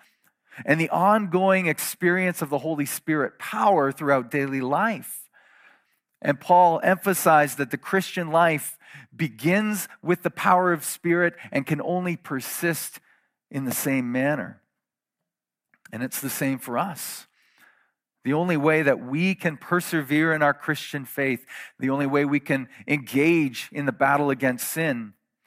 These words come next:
is because the Holy Spirit in us makes us able. And this presents another point of application for us. The Christian life is marked by an attitude,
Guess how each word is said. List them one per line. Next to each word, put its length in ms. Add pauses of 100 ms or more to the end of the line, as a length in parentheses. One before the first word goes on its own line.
(260)
is 160
because 560 (180)
the 60
Holy 420
Spirit 540 (100)
in 220
us 420 (300)
makes 320
us 120
able. 540 (1400)
And 100
this 140
presents 440
another 360
point 320
of 80
application 800
for 240
us. 440 (800)
The 60
Christian 440
life 300
is 480
marked 360
by 160
an 160
attitude, 760